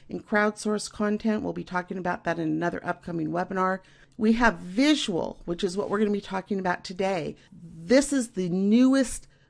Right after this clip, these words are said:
landscape that we're looking at in online marketing. Visual content is Pinterest, it's YouTube's, it's infographics, and it's Instagram.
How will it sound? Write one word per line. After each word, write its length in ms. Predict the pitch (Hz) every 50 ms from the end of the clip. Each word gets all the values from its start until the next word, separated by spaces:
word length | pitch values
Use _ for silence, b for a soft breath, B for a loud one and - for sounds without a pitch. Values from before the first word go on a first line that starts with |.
| b b - _
landscape 760 | 208 214 220 214 214 226 226 226 - - 190 160 - - _
that 140 | 180 160 -
we're 200 | 196 190 185 185
looking 460 | 185 190 202 214 _ 214 202 185 175
at 180 | 165 - - - -
in 100 | 175 -
online 400 | - - 175 175 180 180 180 175
marketing. 600 | 165 151 147 147 - - 151 147 139 123 - - b b b b b b _
Visual 300 | 208 214 220 233 233 226
content 500 | 226 - 214 208 208 196 208 196 175 -
is 220 | - - - - _
Pinterest, 520 | - - 294 269 262 - 254 233 226 -
it's 180 | - - - -
YouTube's, 480 | 202 220 247 240 233 - 240 240 233 -
it's 160 | - - -
infographics, 800 | _ - 226 226 233 240 226 233 202 190 190 - 185 - - - -
and 80 | - 170
it's 160 | 165 160 - _
Instagram. 680 | - 170 170 170 - - - - 151 135 113 101 -